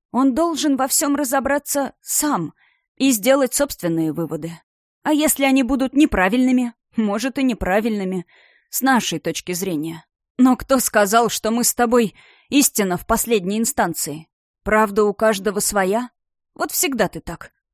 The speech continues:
пожаловался Серый. Со сталкером как хорошо. Приказал, а ты беги и делай. Справился, молодец. А облажаешься,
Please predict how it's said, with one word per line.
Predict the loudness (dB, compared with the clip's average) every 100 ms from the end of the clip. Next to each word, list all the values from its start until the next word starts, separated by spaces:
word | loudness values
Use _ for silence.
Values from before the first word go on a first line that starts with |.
| 0
пожаловался | 2 2 0 0 -2 0
Серый. | 0 -2 -6 -14 _ -6
Со | 0 0
сталкером | 2 2 2 -2 -4 -4
как | -6
хорошо. | -2 2 2 0 -6 -8 -4
Приказал, | -4 4 4 4 0 0
а | -6
ты | -2
беги | -2 -2 0 -2
и |
делай. | 0 0 0 -4 _ _ _
Справился, | -6 2 2 2 0 0
молодец. | 0 0 0 0 -2 -10 _ _ -6
А | 0 2
облажаешься, | 4 2 4 4 4 2 0 -2